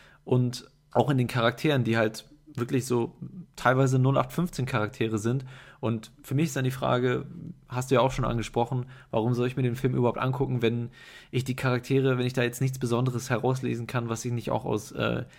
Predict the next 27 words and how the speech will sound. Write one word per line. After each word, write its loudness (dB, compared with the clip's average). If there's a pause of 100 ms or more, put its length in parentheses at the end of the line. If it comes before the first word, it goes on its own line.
(260)
jedem -2 (120)
anderen 2
Hans -2
und -6
Franz -6
hier 0
in -6
meinem 2
eigenen 2
Leben 0
herauslesen -2
könnte? 0
Oder 4 (500)
welche 2
Botschaft 2
hat 0
der 0
Film, 0
auf -6
die 0
ich -10
sonst -2
nicht -4
selber 2
gekommen -2 (200)
wäre? 2
Aber, 4